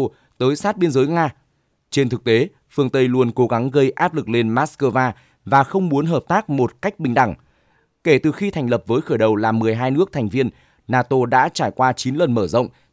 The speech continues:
trong suốt bảy mươi lăm năm qua. Trong đó, Thụy Điển là quốc gia vốn trước đây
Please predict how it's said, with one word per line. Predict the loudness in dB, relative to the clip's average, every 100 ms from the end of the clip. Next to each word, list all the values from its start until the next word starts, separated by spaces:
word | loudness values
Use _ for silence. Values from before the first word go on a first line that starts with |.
| -4
trong | -4 0
suốt | -2 -2
bảy | 0 -2
mươi | 0 -2
lăm | -2
năm | -4
qua. | 0 0 0 -6 _ _ _ _
Trong | -6 0
đó, | 0
Thụy | 0 -2
Điển | 0 0
là | -2 -4
quốc | -2 -4
gia | 0 0 0
vốn | -2 -2
trước | -2 0
đây | 0 0